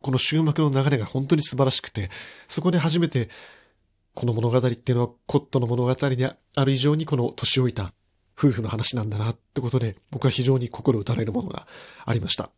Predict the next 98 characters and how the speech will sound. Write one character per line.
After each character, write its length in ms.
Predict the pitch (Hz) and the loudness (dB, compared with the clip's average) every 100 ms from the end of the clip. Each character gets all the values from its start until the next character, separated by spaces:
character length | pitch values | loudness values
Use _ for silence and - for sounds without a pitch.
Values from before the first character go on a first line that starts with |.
| _ _ _ _ _ _ _ _ _ _ _ _ - | _ _ _ _ _ _ _ _ _ _ _ _ -8
あ 60 | - | 0
と 80 | |
撮 380 | 156 156 143 - | 2 2 2 4
影 120 | 214 | 4
が 180 | 208 214 185 - - | 2 0 -2 -8 -2
美 80 | 147 | 0
し 260 | - - | 2 4
い 20 | |
で 60 | 180 | 4
す 120 | - | 4
ね。 80 | 143 | 2
こ 120 | 143 | 2
の 240 | 147 147 151 | 2 4 2
田 80 | 156 | 0
舎 80 | 160 | 0
の 80 | 165 | 2
光 180 | 170 156 | 2 2
景 160 | 170 | 2
を 160 | 160 160 - | 2 0 -2
捉 140 | - 165 | 0 0
え 60 | |
た 40 | 156 | 0
撮 180 | 135 - | -4 2
影 120 | 151 | 2
が 60 | 147 | 2
美 220 | - 160 | 0 0
し 60 | - | 0
く 60 | |
て、 120 | - | -4
ケ 160 | 117 175 | 0 2
イ 100 | 180 | 4
ト・ 120 | 190 | 4
マ 120 | 170 | 2
ッ 140 | 185 - | 0 0
カ 100 | 135 | 0
ラ 80 | 120 | 0
と 100 | 123 | -2
い 40 | |
う 20 | |
撮 200 | 131 123 | -2 -2
影 160 | - 120 | 0 0
監 140 | 123 | -2
督 140 | 113 113 | -4 -4
な 100 | 107 | -4
ん 40 | |
で 60 | 98 | -4
す 80 | |
け 80 | - | -4
れ 80 | 117 | -2
ど 100 | 110 | -2
も、 100 | 113 - - - | -4 -6 -14 -10
こ 100 | - | 0
の 60 | 202 | 2
人 120 | 185 | 2
は 40 | |
あ 20 | 131 | 2
の、 80 | |
ノ 180 | 120 147 | 2 4
ー 40 | 220 | 6
マ 120 | 233 | 4
ル 100 | 233 | 2
ピ 180 | 214 214 | 0 -2
ー 40 | |
プ 100 | - | 0
ル 320 | 127 - - | 0 0 -2
で 80 | - | -4
す 140 | - 123 | -2 -2
ね。 120 | 123 - - - | -4 -6 -10 0
え 380 | 131 127 123 | 2 4 0
ー、 320 | 117 - - 151 | -4 -8 -8 -2
テ 100 | 147 | 2
レ 60 | |
ビ 80 | 147 | 2
シ 100 | 143 | 4
リ 80 | 147 | 4
ー 20 | |
ズ、 200 | 110 117 | 2 -4
普 140 | 104 | -4
通 200 | - 170 | 2 4
の 80 | 151 | 4
人 160 | 143 160 | 2 0
々 240 | 139 113 | 0 -2
の 60 | 107 | -2
タ 140 | 120 | -2
イ 80 | - _ _ _ - | -4 _ _ _ -4
ト 80 | |
ル 80 | 113 | -2
で 60 | 107 | -2
も 100 | - | -2
出 100 | 117 | -2
て 80 | 104 | -2
ま 120 | 113 | -4
し 60 | - | -4
た 80 | |
け 100 | 131 | -2
れ 60 | 113 | -4
ど 100 | - | -2
も、 180 | 110 | -2